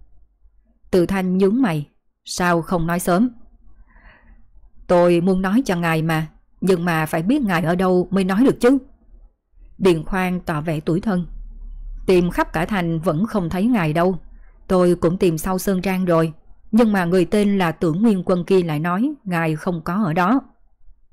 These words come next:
Nghe Điền Khoan nói như vậy, Từ Thanh mới nhớ ra. Thì ra hắn ở chỗ Quỷ Long lâu tới như vậy sao? Được rồi, tôi biết rồi. Bây giờ sứ giả vẫn còn ở đây chứ?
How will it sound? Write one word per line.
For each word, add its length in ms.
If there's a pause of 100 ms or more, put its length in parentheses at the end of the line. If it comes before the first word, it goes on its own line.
(1000)
Nghe 180
Điền 240
Khoan 340
nói 160
như 120
vậy, 380
Từ 160
Thanh 260
mới 140
nhớ 220
ra. 240 (560)
Thì 140
ra 260
hắn 240
ở 140
chỗ 280
Quỷ 240
Long 380
lâu 300
tới 280
như 120
vậy 180
sao? 220 (1600)
Được 180
rồi, 140 (300)
tôi 220
biết 200
rồi. 220 (580)
Bây 160
giờ 200
sứ 180
giả 440
vẫn 260
còn 300
ở 100
đây 180
chứ? 220